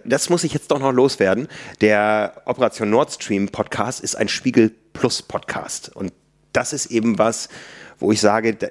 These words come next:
da geht die Reise hin. Und wir haben ja auch da erste Ansätze auf, äh, trimark punkt de.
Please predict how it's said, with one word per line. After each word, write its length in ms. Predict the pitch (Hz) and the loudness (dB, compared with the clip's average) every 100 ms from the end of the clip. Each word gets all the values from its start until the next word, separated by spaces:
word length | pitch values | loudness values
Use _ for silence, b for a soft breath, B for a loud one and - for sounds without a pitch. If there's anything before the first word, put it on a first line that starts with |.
| - | -4
da 140 | 104 | -2
geht 220 | 98 135 | -2 -2
die 60 | 143 | 0
Reise 280 | 113 117 107 | 0 -2 -4
hin. 180 | 110 123 | -4 -2
Und 140 | 95 | -2
wir 100 | 92 | -2
haben 140 | 113 | 0
ja 80 | 127 | 0
auch 180 | 98 110 | 0 -2
da 160 | 107 104 | 0 0
erste 300 | 101 - 98 | -2 -4 -4
Ansätze 460 | 101 98 - 78 | -2 -2 0 0
auf, 280 | 95 95 - | 2 0 -2
äh, 380 | 80 92 90 92 | 0 2 4 2
trimark 400 | - 123 113 107 | 0 0 0 0
punkt 140 | 95 - | -4 0
de. 240 | 101 113 | 2 2